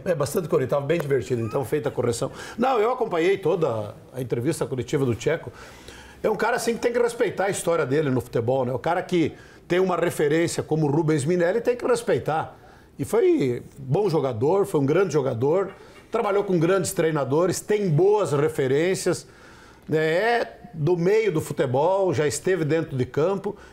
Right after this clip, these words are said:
E tem aquela pergunta infame, né? Será que ele treinando um pouquinho, será que ele não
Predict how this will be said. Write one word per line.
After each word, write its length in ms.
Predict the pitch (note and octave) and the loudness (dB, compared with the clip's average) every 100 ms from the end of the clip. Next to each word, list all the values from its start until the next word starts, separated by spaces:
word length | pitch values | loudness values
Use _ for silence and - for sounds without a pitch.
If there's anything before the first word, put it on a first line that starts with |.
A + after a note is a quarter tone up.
| - | -8
E 60 | |
tem 120 | A2 | -2
aquela 460 | - - A3 A3+ F#3 | -2 0 0 2 -2
pergunta 480 | - D#3+ D#3 G3 F#3+ | 0 0 0 0 0
infame, 480 | C3+ - D#3+ E3+ C#3 | 0 0 -2 0 -2
né? 100 | C#3 | -2
Será 260 | - C3+ F3+ | -2 -2 -2
que 280 | - C#3+ A2+ - - - - | -2 -2 -4 -16 -20 -20 -6
ele 160 | C3+ D#3 | -2 0
treinando 340 | D#3 C3 C#3+ E3+ | 0 -2 0 0
um 60 | |
pouquinho, 340 | - B2+ C#3+ E3+ | -2 -2 -2 -2
será 220 | C3+ D#3 | -2 -4
que 80 | - F#3+ | -2 -2
ele 60 | |
não 80 | D3+ | -2